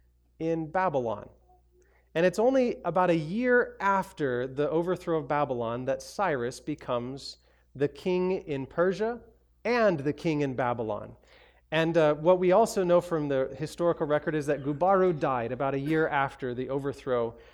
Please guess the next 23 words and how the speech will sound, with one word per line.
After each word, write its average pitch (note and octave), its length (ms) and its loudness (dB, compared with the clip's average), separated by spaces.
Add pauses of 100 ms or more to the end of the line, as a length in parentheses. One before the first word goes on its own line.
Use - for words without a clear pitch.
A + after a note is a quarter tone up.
(160)
of A#2+ 480 -4
the, A#2+ 320 -6
um, G#2+ 260 -4
of, B2+ 160 -8
of A#2+ 200 -12
Babylon. G#2+ 520 -2 (360)
And D#3 100 -2
so G3 140 8
what G#3+ 100 8
we, G3+ 160 2
what F#3+ 220 0
we F#3+ 80 2
try A#3+ 240 2
to, A3+ 160 2
or F#3+ 140 -2
what G3+ 120 2
we F3 100 2
think C4 300 -2
is, - 260 -4
is D3+ 160 -6
going F#3+ 300 0
on D3+ 160 2
here D3+ 380 0